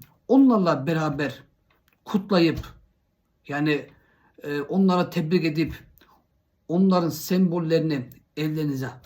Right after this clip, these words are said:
asar mıydınız? Tabii ki hayır diyeceksiniz. Biz Türklüğümüze,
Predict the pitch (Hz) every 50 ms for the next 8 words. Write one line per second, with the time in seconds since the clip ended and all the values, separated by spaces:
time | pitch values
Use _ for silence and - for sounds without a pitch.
0 | - - - 131 - - 185 214 233 226 190 135 120 120 101 - - - - -
1 | - 165 180 185 214 196 - 226 202 - - - 240 269 302 254 208 214 220 160
2 | 170 165 - - 156 139 127 - - - 190 220 - - - - 196 190 - -
3 | 180 185 190 190 185 185 160 190 190 160 127 - -